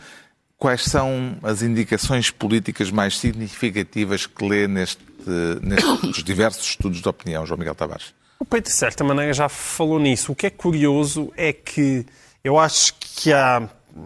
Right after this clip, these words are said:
Speaker 2: enfim, basicamente dois eixos que, que estão a impactar muito a, a população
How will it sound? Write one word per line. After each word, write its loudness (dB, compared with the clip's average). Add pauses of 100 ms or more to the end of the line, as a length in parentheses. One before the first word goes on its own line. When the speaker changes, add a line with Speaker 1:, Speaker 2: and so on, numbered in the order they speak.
(120)
Speaker 2:
enfim, 0
basicamente 2
dois 4
eixos 4 (160)
que, 2
que -6
estão 2
a 4
impactar 0
muito 2 (540)
a, 0
a -2
população 0